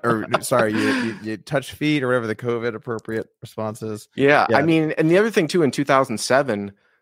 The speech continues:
Speaker 2: uh, I made a final table in, uh, at the no, uh, two thousand seven. It was actually on E S P N. It was still around the poker boom with Alex Jacob, people know from Jeopardy fame. He got second in that event, and that was the year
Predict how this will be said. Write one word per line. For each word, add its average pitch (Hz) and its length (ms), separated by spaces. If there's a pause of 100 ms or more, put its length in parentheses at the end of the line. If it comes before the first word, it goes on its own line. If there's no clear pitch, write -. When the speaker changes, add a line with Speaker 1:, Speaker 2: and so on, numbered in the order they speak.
(120)
Speaker 2:
uh, 101 300
I 110 140
made 117 320
a 107 80
final 117 300
table 107 420
in, 101 120 (220)
uh, 101 340 (600)
at 107 180
the 104 80
no, 104 320
uh, 95 140
two - 180
thousand 139 220
seven. 117 240
It - 20
was 98 160
actually 101 240
on 98 80
E 98 100
S 117 140
P - 180
N. 95 160
It 117 40
was 120 120
still 214 260
around 123 260
the 101 80
poker 120 260
boom 101 420
with 104 140
Alex 110 380
Jacob, 101 440 (100)
people 101 180
know 101 120
from 98 200
Jeopardy 101 320
fame. 101 320
He 101 80
got 104 240
second 104 260
in 98 120
that 104 140
event, 107 380 (560)
and 123 140
that 196 80
was 254 160
the 135 80
year 135 340